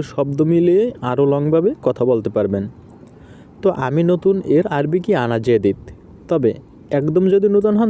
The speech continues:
তাহলে আশা করি এটা আপনার জানা নেই, এবং যদি পুরান হন মোটামুটি, তাহলে অবশ্যই জানেন যে "আনা জেদিদ" এর বাংলা কি? "আমি নতুন।" এখানে মূলত জেদিদ মানে কি? নতুন, এবং আনা এর বাংলা হচ্ছে "আমি।" তো "আনা জেদিদ",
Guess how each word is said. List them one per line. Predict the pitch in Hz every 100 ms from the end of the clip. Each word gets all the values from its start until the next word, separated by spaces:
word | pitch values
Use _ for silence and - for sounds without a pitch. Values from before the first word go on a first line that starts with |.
| 196
তাহলে | 147 143 135
আশা | 123 139
করি | 147 147
এটা | 147 180 - -
আপনার | 131 139 202 151 123
জানা | 143 117 104
নেই, | 85 - - - - - - - - - -
এবং | 123 135 131
যদি | 143 170 -
পুরান | 180 190 170
হন | 180 180 175
মোটামুটি, | 175 180 175 220 233
তাহলে | 151 139 143 135
অবশ্যই | 135 - 131 120
জানেন | 117 101 104
যে | 135 143 127
"আনা | 131 123
জেদিদ" | 123 139 135
এর | 151 165
বাংলা | 180 156
কি? | 110 110
"আমি | 156 240 - 135
নতুন।" | 135 120 104 - -
এখানে | 143 185 185
মূলত | 185 196 170 151 190 127
জেদিদ | 143 165 170
মানে | 185 165
কি? | 120 95 - 131
নতুন, | 131 - 107 98 - - - - -
এবং | 143 185 - 123
আনা | 139 156 160
এর | 160
বাংলা | 151 156 165
হচ্ছে | 180 - 233 120
"আমি।" | 107 98 -
তো | 202 220
"আনা | 147 147 190
জেদিদ", | 143 127 104